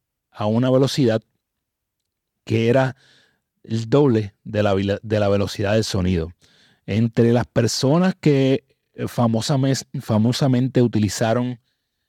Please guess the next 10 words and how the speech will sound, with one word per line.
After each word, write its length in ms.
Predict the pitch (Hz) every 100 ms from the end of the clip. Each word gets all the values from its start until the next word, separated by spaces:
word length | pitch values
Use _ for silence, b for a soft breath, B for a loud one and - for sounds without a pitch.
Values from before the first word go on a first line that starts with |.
| _
eh, 600 | 90 98 104 104 98 104 - _
vuelos 600 | 107 117 120 135 131 -
del 240 | 135 123 -
Concorde 560 | 104 101 107 113 110
están 560 | 104 _ 101 107 117 110
Paul 200 | 104 107
McCartney, 680 | 117 107 104 107 113 120 - _
eh, 260 | 98 87 90
Michael 420 | 90 92 98 113
Jackson 520 | 107 90 - 107 117